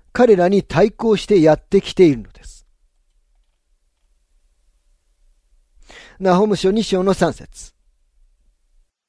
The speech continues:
その勇士の盾は赤く、兵士は緋色の服をまとい、戦車は整えられて鉄の火のようだ。槍は揺れ。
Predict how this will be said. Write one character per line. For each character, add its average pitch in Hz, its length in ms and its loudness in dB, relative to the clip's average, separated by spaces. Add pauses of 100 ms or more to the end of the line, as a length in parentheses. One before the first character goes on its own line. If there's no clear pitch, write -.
(1500)
そ 208 200 -2
の 220 140 0
勇 233 200 -2
士 - 160 -8
の 165 140 -2
盾 196 300 -2
は 135 280 -2 (200)
赤 160 300 -6
く、 120 340 -14 (600)
兵 226 180 2
士 - 180 -4
は 165 340 0
緋 220 300 -4
色 233 160 -2
の 214 120 -2
服 - 360 -6
を 202 60 4
ま 165 140 -2
と 139 160 -10
い、 110 180 -12 (420)
戦 220 260 0
車 165 160 -4
は 180 140 4
整 233 460 0
え 214 60 4
ら 190 120 4
れ 165 100 0
て 190 320 0 (240)
鉄 175 320 -2
の 247 140 -2
火 - 200 -6
の 226 120 0
よ 147 200 -4
う 113 40 -12
だ。 - 200 -20 (600)
槍 180 360 2
は 175 140 4
揺 131 160 -2
れ。 117 220 -10